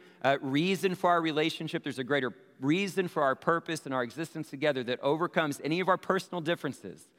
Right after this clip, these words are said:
We'd put our personal differences aside for the sake of Christ, that his name would be exalted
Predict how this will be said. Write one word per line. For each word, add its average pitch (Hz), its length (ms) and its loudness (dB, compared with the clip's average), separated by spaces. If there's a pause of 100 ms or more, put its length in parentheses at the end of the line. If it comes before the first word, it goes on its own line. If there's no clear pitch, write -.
(200)
We'd 135 220 0
put 151 120 2
our 147 80 4
personal 196 440 0
differences 175 420 -4
aside 139 600 2 (220)
for 175 120 2
the 165 80 4
sake 147 300 0
of 160 120 -4
Christ, - 520 -2 (720)
that 131 140 2
his 180 300 4
name 196 220 2
would 165 120 -2
be 160 100 4
exalted 151 600 0